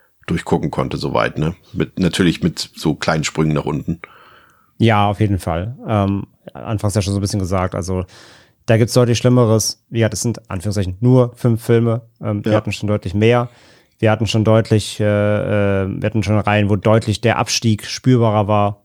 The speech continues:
Speaker 2: der, wo er schlimmer war. Also, ähm, hier war jetzt auch, also selbst der dritte, auch wenn ich ihm schlechte, eine sehr schlechte Wertung gegeben hab,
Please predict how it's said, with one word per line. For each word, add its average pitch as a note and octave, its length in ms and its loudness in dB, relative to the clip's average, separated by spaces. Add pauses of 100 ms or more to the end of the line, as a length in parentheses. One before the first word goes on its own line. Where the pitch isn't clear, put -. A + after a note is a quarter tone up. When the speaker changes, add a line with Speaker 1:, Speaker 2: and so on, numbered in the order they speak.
Speaker 2:
der, G#2 180 0
wo G2+ 80 -4
er G2 100 -2
schlimmer B2+ 360 4
war. G2+ 260 2
Also, F#2+ 320 -4 (580)
ähm, G2 520 0 (720)
hier A2 300 -2
war A2 140 4
jetzt C3 200 2
auch, G#2+ 280 -4
also A2+ 340 -2
selbst C3 300 -2
der C3+ 100 4
dritte, B2+ 480 0 (460)
auch A#2 180 -2
wenn C3+ 260 2 (200)
ich B2 200 -6
ihm B2+ 140 0
schlechte, B2 340 0
eine A2+ 240 -2
sehr B2+ 120 4
schlechte A2+ 240 0
Wertung B2 240 2
gegeben A#2+ 340 2
hab, G#2+ 200 0